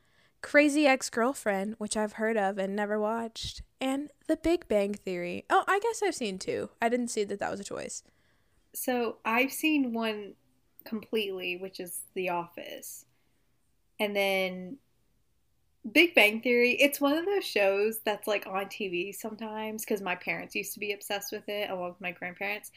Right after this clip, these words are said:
Speaker 2: They would always be like, "Katie, have you ever seen Big Bang Theory?" And this was back when it was really big. And I was like, "No, I don't think it's for me."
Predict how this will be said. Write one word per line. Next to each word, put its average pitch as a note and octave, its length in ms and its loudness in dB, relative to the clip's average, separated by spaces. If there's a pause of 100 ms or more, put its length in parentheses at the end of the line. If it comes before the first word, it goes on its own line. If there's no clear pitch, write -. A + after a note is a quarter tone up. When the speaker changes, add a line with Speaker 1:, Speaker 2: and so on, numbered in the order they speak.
(320)
Speaker 2:
They A3+ 100 2
would A#3+ 120 2
always A#3+ 240 -2
be B3 100 -6
like, A#3+ 140 -6
"Katie, C4+ 320 -6
have C4 200 -2
you C#4 200 2
ever A3 220 -2
seen G#3+ 340 -4
Big G3+ 180 2
Bang F#3+ 260 2
Theory?" G3+ 220 2
And A3+ 100 2
this F#4+ 160 2
was D#4+ 160 6
back F#3+ 320 4
when G3 140 -6
it E3+ 80 -6
was E3 160 -8
really E3+ 280 -8
big. - 360 -8 (420)
And A3+ 120 -2
I A#3 60 2
was A#3 100 -2
like, A#3+ 200 -2 (420)
"No, C#4 640 8
I C#4+ 100 6
don't D#4 160 4
think C#4+ 160 2
it's C#4 120 -2
for B3 120 -2
me." F#3 760 -2